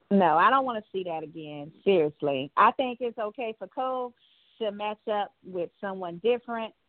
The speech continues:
and let's go from there. I mean, I was shocked when he actually called out some of the,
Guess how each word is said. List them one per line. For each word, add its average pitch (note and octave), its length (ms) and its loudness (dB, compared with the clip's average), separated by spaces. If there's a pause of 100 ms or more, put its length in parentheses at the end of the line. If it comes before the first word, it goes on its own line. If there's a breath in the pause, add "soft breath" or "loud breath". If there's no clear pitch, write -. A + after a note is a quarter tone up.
(340)
and F3+ 380 -2
let's F3 240 -2
go F#3+ 260 4
from F#3 180 -4
there. A3+ 400 6
I F#3+ 140 2
mean, G3 220 -8
I F#3 160 2
was G#3 160 0 (140)
shocked B3 280 4
when A#3+ 200 -6
he A#3+ 180 0
actually G#3+ 340 -2
called A3+ 460 6
out A3+ 340 4
some A3 240 -4
of G3+ 80 -6
the, F#3+ 260 0